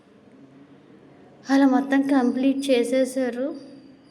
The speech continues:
మేము వచ్చిన కారణం అయితే అదే, అమ్మవారికి పొం-, పొంగలి సమర్పించడానికే వచ్చాం. దీని త-, దీని తర్వాత సండే రోజు కూడా ఇంకో వ్లాగ్ ఉంటది,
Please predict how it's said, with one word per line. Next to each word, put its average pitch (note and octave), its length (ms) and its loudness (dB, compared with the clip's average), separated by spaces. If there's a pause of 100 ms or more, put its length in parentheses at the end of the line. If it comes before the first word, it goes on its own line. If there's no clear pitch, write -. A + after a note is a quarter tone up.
(1400)
మేము A#3+ 180 -2
వచ్చిన B3 460 -2
కారణం B3 440 -2
అయితే B3+ 220 -6
అదే, A#3+ 360 -2 (200)
అమ్మవారికి A3+ 480 -2
పొం-, A3+ 420 -6
పొంగలి A3+ 420 -2
సమర్పించడానికే A3+ 920 -6
వచ్చాం. A3 380 -8 (300)
దీని A3+ 280 -2
త-, A3 180 -4
దీని A#3+ 440 -2
తర్వాత A3+ 400 -4
సండే A3 400 -4
రోజు B3 220 -6
కూడా C4+ 200 -6
ఇంకో B3+ 200 -4
వ్లాగ్ A3+ 440 -4
ఉంటది, A3+ 500 -8